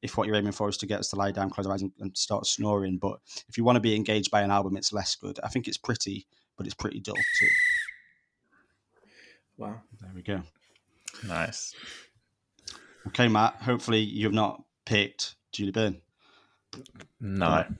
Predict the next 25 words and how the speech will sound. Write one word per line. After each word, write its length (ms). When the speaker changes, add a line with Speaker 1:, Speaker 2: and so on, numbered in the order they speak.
Speaker 3:
No, 160
I 140
haven't. 460
<laughs> 1400
Speaker 1:
Go 180
for 160
it 100
when 140
you're 120
ready. 280
Speaker 3:
Okay, 340
so 220
I 60
picked, 420
uh, 200
Caroline 360
Polachek, 640
uh, 180
Desire 360
I 40
Want 140
to 80
Turn 180
Into 220
You. 200